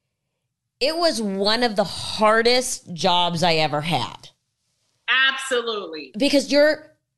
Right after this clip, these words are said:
Speaker 1: exhausted.
Speaker 2: Exhausted.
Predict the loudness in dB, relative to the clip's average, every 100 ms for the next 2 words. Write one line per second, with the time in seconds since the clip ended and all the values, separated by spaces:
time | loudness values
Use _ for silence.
0 | -4 -2 0 -2 -2 -2 -2 0 2 4
1 | 2 -2 -4 -6 -8 -16 _ _ _ _
2 | _ -2 0 0 -4 0 2 2 0 -2
3 | -2 -2